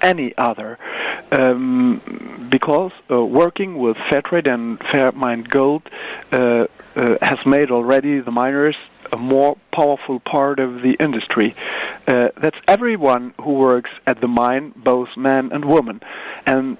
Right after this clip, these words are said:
the fair pay they earn has made, uh, life more secure for their families, uh, while the extra, uh, fair trade premium has got them planning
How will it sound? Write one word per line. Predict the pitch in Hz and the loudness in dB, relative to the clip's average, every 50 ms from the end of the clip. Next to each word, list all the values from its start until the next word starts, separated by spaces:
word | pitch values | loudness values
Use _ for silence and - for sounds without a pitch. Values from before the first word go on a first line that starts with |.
| - - - | -8 -2 -2
the | 117 120 135 127 | 0 2 0 0
fair | - - 190 170 165 | 0 2 2 2 2
pay | - - 202 190 170 143 131 - | 0 0 2 4 4 2 2 0
they | - 123 123 135 131 - - | -2 0 2 2 2 2 4
earn | 156 156 151 151 180 190 - - - - - - - - - | 4 4 2 2 0 -6 -12 -20 -20 -20 -20 -20 -20 -10 -4
has | - 165 156 147 | -2 -2 -2 0
made, | 160 160 156 156 - - - - | 0 -2 -2 -2 -4 -10 -6 -2
uh, | - 139 | 0 2
life | 135 - - 147 165 160 - - - - _ | 2 4 4 4 2 2 0 -4 -10 -8 _
more | 156 156 160 160 151 - - - | 0 2 2 2 0 -2 -6 -6
secure | 151 - - - 185 175 160 143 | -6 -6 -2 0 2 2 2 0
for | - - 135 | 0 -2 -2
their | 120 123 117 | 0 0 -2
families, | - - 185 180 165 131 123 120 123 - - - - - - - - - - | 0 0 0 0 2 2 2 2 2 0 -4 -10 -16 -16 -16 -16 -16 -4 -2
uh, | 135 127 127 123 - | 0 2 2 0 -2
while | 123 135 143 143 143 139 135 | -2 0 2 2 2 2 2
the | 123 131 135 | 2 2 2
extra, | 151 160 - - - - - 151 147 139 131 127 - _ | 2 0 -4 -12 -12 -6 0 2 4 4 4 2 0 _
uh, | - 127 123 - - | -2 -2 -2 -2 0
fair | 175 165 - | -2 -2 0
trade | - 143 127 123 - | 0 0 0 0 -2
premium | - - 180 175 160 151 135 131 135 160 170 - - - - - | -2 0 2 2 2 2 2 2 0 0 -4 -10 -20 -20 -6 -2
has | 147 143 - - | -2 -2 0 2
got | - 147 143 139 127 | 2 2 2 2 2
them | 135 131 127 120 | 0 0 0 -2
planning | - - - 160 147 147 147 156 165 170 | -2 0 2 2 2 2 0 -4 -8 -10